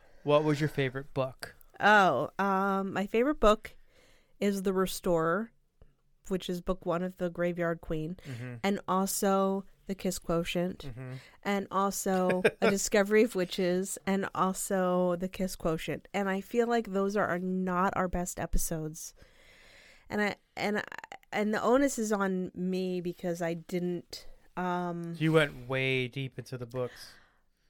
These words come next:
Speaker 2: And I, I think that's fine.
Speaker 1: It is fine.
Speaker 2: But we were still doing the, the beat by beat. Here's what happens, and here's what we think about it. Here's what happens, and here's what we,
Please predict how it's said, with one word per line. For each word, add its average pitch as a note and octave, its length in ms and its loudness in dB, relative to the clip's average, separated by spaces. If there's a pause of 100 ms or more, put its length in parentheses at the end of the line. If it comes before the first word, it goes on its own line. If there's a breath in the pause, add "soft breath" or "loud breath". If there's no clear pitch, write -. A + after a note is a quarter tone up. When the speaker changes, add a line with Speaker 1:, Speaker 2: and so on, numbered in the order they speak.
Speaker 2:
And C#4+ 160 2
I, A#3+ 60 2 (160)
I C#4 140 4 (120)
think D#4 220 0
that's C#4+ 240 4
fine. G3+ 760 0
Speaker 1:
It D3+ 140 4
is D#3 160 2
fine. A#2+ 480 -10
Speaker 2:
But B3 120 12
we B3 140 4
were A3+ 120 8
still C4+ 320 2
doing A#3+ 380 4
the, G#3 120 4
the F#3+ 300 0
beat F#3+ 340 -2
by G3 160 6
beat. G3 340 2
Here's G3+ 280 0
what G#3 100 0
happens, F#3+ 480 4
and E3+ 100 -2
here's F3+ 220 -2
what F#3+ 80 0
we E3+ 100 2
think F3+ 240 2
about F3 260 6
it. F3 180 0
Here's F3+ 240 2
what F3 120 6
happens, E3+ 420 4
and D#3+ 80 -2
here's F3 260 0
what E3 80 -2
we, E3 100 -2